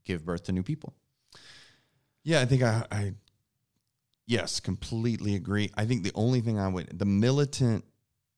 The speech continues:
Speaker 2: um, again, eh, man, I think when we're speaking of it, we can speak firmly, we can speak directly, we can sp-, speak brokenheartedly, we can sp-, speak even condemningly, m-, like we do any sin.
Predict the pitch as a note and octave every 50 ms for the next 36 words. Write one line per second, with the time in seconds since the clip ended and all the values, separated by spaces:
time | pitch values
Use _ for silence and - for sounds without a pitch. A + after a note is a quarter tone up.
0 | _ _ - F2+ F2+ E2+ E2 E2 D#2+ D#2+ D#2 D2+ - _ _ _ _ _ _ -
1 | F#2+ F#2+ G#2+ A2 G#2 F2+ D#2+ D2+ - - _ _ _ _ _ _ _ - G1+ G1+
2 | G1+ G1+ G1+ G1+ G1+ G1+ - G2 G2+ F#2+ F2+ F2+ F2+ G2+ F2+ - - - F2+ E2+
3 | D#2+ E2 D#2+ - - G#2+ G2 G2 G2+ G2 F2 - D#2+ D#2+ D#2+ - - D2 - -
4 | - - - F2+ F#2 F#2+ G2 G2 F#2 E2+ D#2+ D2+ D2 - - D2 - - C#2+ C#2
5 | E2 F2 - - F2+ F2 D#2+ - - - - - - - D#2 - - - - -
6 | - - C#2+ - _ - F2 E2+ - - - - - - G#2 G#2 G#2 F#2+ G2 G2
7 | G2 F#2 F2+ - D#2 E2+ D#2 - - - - - - - - - - - - F#2+
8 | F2 E2+ - _ - F#2 F2+ F2+ E2 E2 F2 D#2+ D#2+ D#2 D2+ - - - F2 D#2+
9 | C#2+ - F#2+ G2 G#2 G#2+ F#2+ D#2 C#2+ C#2+ C#2+ C#2+ C#2+ D2 D#2+ _ _ _ _ _
10 | _ _ _ _ _ _ - - - - - G2 F#2+ - G2+ F2 F2+ - - G#2
11 | A2+ A#2 A2 G2+ - - - G2+ G2+ F#2+ D#2 D#2 -